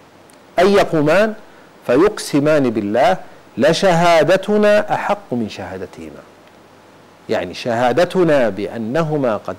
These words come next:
كتما أو كذبا أو زادا أو نقصا أو حرفا أو غيرا أو بدلا أحق من شهادة هذين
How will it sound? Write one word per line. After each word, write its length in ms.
كتما 600
أو 120
كذبا 400
أو 240
زادا 460
أو 240
نقصا 600
أو 140
حرفا 540
أو 280
غيرا 480
أو 300
بدلا 440
أحق 460
من 260
شهادة 760
هذين 800